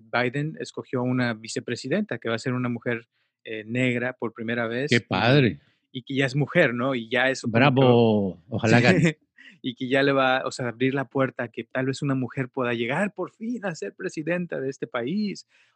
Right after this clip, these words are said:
Speaker 1: O sea, todo eso como que, que es algo que muchos están en desacuerdo, ¿eh? Pero
Speaker 2: Sí.
Speaker 1: l-,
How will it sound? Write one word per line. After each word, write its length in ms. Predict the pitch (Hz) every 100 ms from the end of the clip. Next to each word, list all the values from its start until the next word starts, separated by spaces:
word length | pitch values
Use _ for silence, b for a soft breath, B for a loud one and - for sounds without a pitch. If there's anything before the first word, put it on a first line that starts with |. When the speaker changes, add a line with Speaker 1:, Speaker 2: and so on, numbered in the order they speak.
| -
Speaker 1:
O 80 |
sea, 280 | 131 143 151 _
todo 280 | 156 165 160
eso 300 | 156 165 143
como 260 | 135 127
que, 520 | - 113 110 110 110 _
que 100 | -
es 120 | 131 -
algo 180 | 151 143
que 100 | 131
muchos 340 | 147 220 185
están 180 | - 143
en 100 | 131
desacuerdo, 640 | 117 117 - 175 107 104
¿eh? 80 | 165 - _ _ _
Pero 240 | - 117 120
Speaker 2:
Sí. 60 |
Speaker 1:
l-, 140 | 120